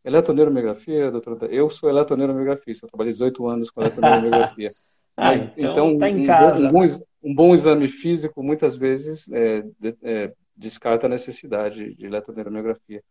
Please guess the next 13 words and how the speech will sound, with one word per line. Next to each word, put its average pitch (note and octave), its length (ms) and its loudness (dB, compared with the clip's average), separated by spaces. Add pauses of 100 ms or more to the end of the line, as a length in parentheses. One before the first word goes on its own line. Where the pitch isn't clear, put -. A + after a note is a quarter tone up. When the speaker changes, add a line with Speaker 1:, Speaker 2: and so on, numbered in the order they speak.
(480)
Speaker 1:
E G#2 240 -12
principalmente A#2+ 420 -10
se - 120 -6
a - 20 -4
gente B2 220 -10
descarta B2+ 400 -6
as, A#2+ 140 -12
as G#2 240 -8
síndromes A#2+ 360 -8
pseudo-radiculares, A2+ 960 -2
essas A2 320 -12
que - 140 -20
seriam, A2+ 580 -4